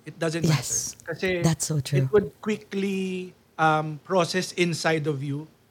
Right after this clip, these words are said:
Speaker 1: kapag ka gusto mo yung ginagawa mo.
Speaker 2: Totoo
Speaker 1: And
Speaker 2: yan.
Speaker 1: may mga times din na,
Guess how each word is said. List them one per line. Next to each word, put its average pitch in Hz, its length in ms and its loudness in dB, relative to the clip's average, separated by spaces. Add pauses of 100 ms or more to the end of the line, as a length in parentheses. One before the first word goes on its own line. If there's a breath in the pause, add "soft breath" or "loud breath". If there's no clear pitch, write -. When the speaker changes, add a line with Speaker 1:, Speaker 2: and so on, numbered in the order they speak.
Speaker 1:
kapag 156 400 -4
ka 160 80 -2
gusto 156 340 -6
mo 156 140 -2
yung 151 160 -4
ginagawa 127 560 -8
mo. 117 160 -18 (360 soft breath)
Speaker 2:
Totoo 180 120 0
Speaker 1:
And 220 120 4 (120)
Speaker 2:
yan. 131 180 2
Speaker 1:
may 214 140 2
mga 208 180 0
times 185 300 2
din 180 240 -2
na, 160 320 -4